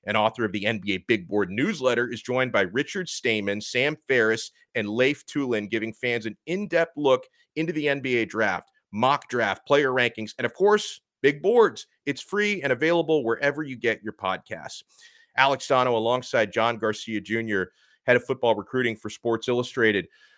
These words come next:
So, uh, John, uh, there, there's another receiver that Miami is looking at. In fact, uh, he started, uh, an official visit with Miami on Wednesday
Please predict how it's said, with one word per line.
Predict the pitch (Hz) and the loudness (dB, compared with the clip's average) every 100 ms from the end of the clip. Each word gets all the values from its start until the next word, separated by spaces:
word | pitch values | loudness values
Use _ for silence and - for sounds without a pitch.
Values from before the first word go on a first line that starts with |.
| _ | _
So, | - 139 131 127 | 6 10 10 8
uh, | 135 123 120 | 4 4 4
John, | 120 151 170 165 147 147 | 0 2 4 2 0 4
uh, | 139 131 | 6 6
there, | 131 151 | 6 4
there's | 147 156 156 160 | 6 4 4 2
another | 151 156 170 180 175 143 131 151 - | 2 2 6 8 8 4 2 -4 -8
receiver | 131 - 143 139 127 120 | -6 -4 0 0 0 0
that | 117 113 | 0 0
Miami | 113 113 110 110 | 0 0 0 -2
is | 104 - | -4 -4
looking | 101 101 101 | -6 -6 0
at. | 98 107 | 2 2
In | 104 | 0
fact, | - 113 113 - - | 2 4 4 -2 -8
uh, | 120 113 113 | -2 0 0
he | 127 | -4
started, | 123 - 143 151 139 - - | -6 2 2 2 -2 -10 0
uh, | 131 | 2
an | 117 | 2
official | 131 165 160 175 | 0 -2 -2 -2
visit | 165 196 202 | 0 0 0
with | 123 120 | -6 -4
Miami | 123 123 131 139 | 0 0 0 -2
on | 127 | -2
Wednesday | 131 156 135 120 117 | 0 -2 0 2 2